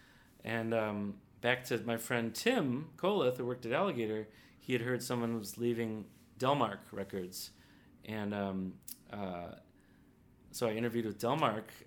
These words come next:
Uh, this was two thousand and five in the fall, and then, uh, yeah, we hit it off, and I ended up working for Delmark from two thousand five to this past fall,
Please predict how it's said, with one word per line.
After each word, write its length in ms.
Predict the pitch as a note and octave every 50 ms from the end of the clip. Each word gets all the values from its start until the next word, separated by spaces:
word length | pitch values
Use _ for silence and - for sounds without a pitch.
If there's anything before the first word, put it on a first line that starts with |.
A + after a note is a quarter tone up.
| - -
Uh, 200 | A2 G#2 G2+ G2+
this 200 | G#2 A2 - -
was 180 | G#2+ G2 -
two 160 | - - -
thousand 340 | A#2 B2+ A#2 A2+ G#2+ G#2 G2+
and 120 | F#2+ F#2 F2+
five 640 | - - A#2 A#2 B2+ C3 A2 F#2+ F#2+ F#2 F#2+ F#2+ F#2+ - - - - - - - - - - -
in 80 | - G2
the 60 | F#2+
fall, 680 | F#2 - - - A#2+ A#2+ A2+ G2+ G2 F#2+ G2 G2 F#2+ - - - - - - - - - - - - - G2+
and 140 | G#2 G2+ G#2
then, 260 | G#2 G2+ G2+ G2+ G2+
uh, 460 | G2+ G2 G2 G2 G2+ G2 G2 G2 G2+ - - - - - - - - - - - - - - - - - -
yeah, 300 | F#2 G2 A#2 D3 D#3 -
we 140 | - G#2 G#2+
hit 180 | A#2 C3 B2
it 80 | B2+ A#2
off, 440 | A2+ A#2 B2 C3+ C#3+ C3+ - - - -
and 200 | G#2+ G#2+ A2 G#2+
I 120 | G#2 G#2
ended 160 | A2 A2+ A2+
up 140 | A2 A2 -
working 260 | A#2 A2 A2 A2+ A2
for 120 | G#2 - G2+
Delmark 380 | - A2+ A2+ A2+ A2+ A2 G#2+ - - -
from 160 | - G#2+ G2
two 140 | G2+ - A2
thousand 260 | - A#2 A2+ A2 G#2+
five 400 | G2+ G#2+ G#2+ G#2 G#2+ G#2+ G2+ G2+
to 320 | - - A2 G2+ G2+ G2+ G2+
this 180 | G2+ A2 G#2 -
past 320 | - A2 G#2+ A2+ - -
fall, 380 | - G2 F#2 F2+ F2 - -